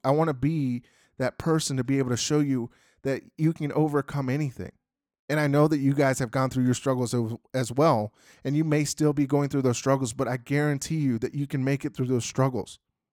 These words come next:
Don't ever think that you can't make it through those struggles, because that's how,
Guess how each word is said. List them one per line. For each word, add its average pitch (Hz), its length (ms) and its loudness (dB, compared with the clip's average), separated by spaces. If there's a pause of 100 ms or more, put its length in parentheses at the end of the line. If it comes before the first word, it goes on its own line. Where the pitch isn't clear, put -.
(400)
Don't 156 180 2
ever 160 300 4
think 143 240 -2
that 143 60 -2
you 135 120 -2
can't - 300 -6
make 160 200 -2
it 143 100 -12
through 123 160 -2
those 110 160 -2
struggles, 101 440 -4 (300)
because 151 260 0
that's 151 280 0
how, 139 420 0